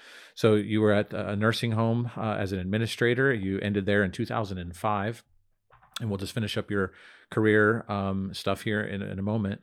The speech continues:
Uh, you went, ended up at Kaiser Permanente, um, and that's where you finished your career.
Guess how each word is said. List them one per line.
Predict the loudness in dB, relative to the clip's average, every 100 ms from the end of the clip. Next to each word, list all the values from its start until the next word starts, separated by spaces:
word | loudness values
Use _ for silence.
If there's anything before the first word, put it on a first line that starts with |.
| -16 -20 _ -8
Uh, | -4 -2 -4
you | -2 -2
went, | -2 -2
ended | -2 -2
up | -2
at | -6 -8 -8
Kaiser | 0 2 2 0 -2
Permanente, | -2 -2 0 2 0 -4 -8 -16 _ _ _ _ _
um, | -8 -6 -6 -8 -12 -16 _ _ _
and | -10 -8 -8 -12 -8
that's | -6 -4
where | -2
you | -2
finished | 0 0 -2 -2
your | -6
career. | -6 -4 -2 -2 -2